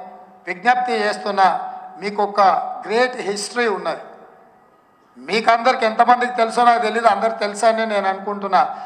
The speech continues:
దేశానికి స్వతంత్రం రాకంటే ముందే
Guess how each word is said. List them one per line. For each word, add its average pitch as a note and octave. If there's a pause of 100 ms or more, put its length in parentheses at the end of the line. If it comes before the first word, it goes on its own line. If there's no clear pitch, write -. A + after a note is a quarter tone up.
(400)
దేశానికి B3
స్వతంత్రం A3+ (140)
రాకంటే G#3+ (120)
ముందే F#3+